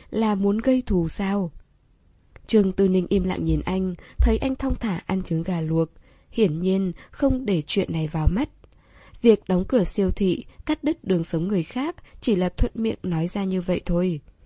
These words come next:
Hết sức ung dung, bình thản, lại độc đoán, khiến người ta rối rắm. Cũng không biết bản thân mình rối rắm điều gì, chỉ là cảm thấy có chút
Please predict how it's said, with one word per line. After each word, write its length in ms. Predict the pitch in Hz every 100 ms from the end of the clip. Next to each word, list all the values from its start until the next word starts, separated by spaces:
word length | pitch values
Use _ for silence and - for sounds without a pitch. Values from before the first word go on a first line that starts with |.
| _
Hết 220 | - 277
sức 340 | - 339 - -
ung 180 | 240 226
dung, 320 | 226 220 220 -
bình 240 | 180 170 156
thản, 400 | 185 160 139 165 - -
lại 300 | - 196 170 -
độc 280 | 175 - 165
đoán, 300 | 160 170 330 - -
khiến 400 | - 196 185 262
người 160 | 233 165
ta 260 | 175 170
rối 240 | - 160 165
rắm. 320 | 180 160 262 - - _ _ _ _ _ _ - -
Cũng 200 | 247 -
không 200 | 240 -
biết 260 | 262 254
bản 160 | 208 160
thân 200 | 196 185
mình 160 | 165 151
rối 200 | 165 165
rắm 220 | 160 180
điều 160 | 185
gì, 400 | 156 160 160 151 151 - -
chỉ 160 | - 196
là 160 | 175
cảm 240 | 170 180 160
thấy 360 | 175 170 233 403 - -
có 200 | 170 156 -
chút 200 | 247